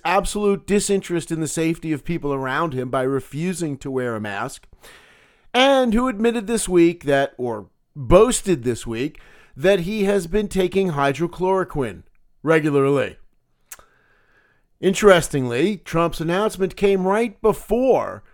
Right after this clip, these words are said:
the release of a study finding that taking hydrochloroquine on a regular basis causes narcissism, dementia, really weak brain function,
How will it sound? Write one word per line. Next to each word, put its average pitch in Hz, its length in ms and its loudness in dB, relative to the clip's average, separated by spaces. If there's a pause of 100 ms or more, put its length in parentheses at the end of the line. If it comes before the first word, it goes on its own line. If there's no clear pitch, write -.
(200)
the 165 120 6
release 202 540 2
of 180 180 0
a 190 140 0
study 208 540 0
finding 165 680 -4
that 139 300 -2
taking 175 400 -6
hydrochloroquine 156 1160 -2
on 127 220 -8
a 123 200 -8
regular 127 380 -4
basis 127 460 -4 (440)
causes 240 420 2
narcissism, 175 840 -2 (260)
dementia, 131 760 -2 (240)
really 269 360 2
weak 240 280 0
brain 226 360 0
function, 131 560 -2